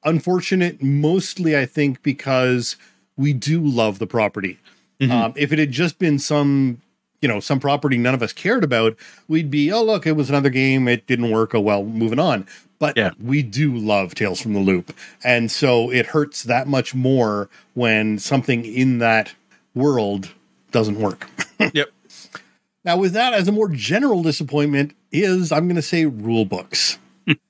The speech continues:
Speaker 1: Now, while most of the larger publishers have got this sort of thing pretty well handled, many of these smaller publishers, uh, not just the, uh, you know, the independents, still are what making to me are unforgivable errors in rule books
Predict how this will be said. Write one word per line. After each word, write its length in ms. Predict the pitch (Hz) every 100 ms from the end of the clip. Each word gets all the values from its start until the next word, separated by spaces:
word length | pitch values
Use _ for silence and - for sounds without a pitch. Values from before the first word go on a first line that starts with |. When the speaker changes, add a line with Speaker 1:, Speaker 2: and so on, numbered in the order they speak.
| _
Speaker 1:
Now, 140 | 147 160
while 240 | 185 208
most 360 | 214 240 269 277
of 120 | 240
the 160 | 277 247
larger 640 | 156 147 165 302 269 160
publishers 720 | 117 120 95 - 107 101 -
have 240 | - 160 143
got 240 | 175 180
this 160 | 170 151
sort 180 | 165 151
of 100 | 143
thing 200 | 131 110
pretty 260 | - 127
well 200 | 110 101
handled, 420 | 98 98 92 95 - - _ _ -
many 260 | 160 254
of 120 | 262 220
these 200 | 240 -
smaller 500 | - 160 180 214 165
publishers, 920 | 139 113 110 - 110 110 143 131 - -
uh, 300 | 135 120 120 120
not 260 | 139 202
just 480 | 127 135 117 - - _ _ _ -
the, 420 | 120 113 104 107
uh, 200 | 107 101 113
you 60 | 107
know, 120 | 98
the 120 | 117
independents, 600 | 117 120 170 117 95 - - _ _ _ -
still 560 | - - 247 170 113
are 140 | 117 123
what 160 | 123
making 300 | 135 127 143
to 100 | 131
me 220 | 147 139
are 220 | 139 131 135
unforgivable 800 | 151 170 190 165 175 185 175 180
errors 600 | 147 151 117 95 87 -
in 260 | 127 120 113
rule 180 | 139 151
books 400 | 139 135 -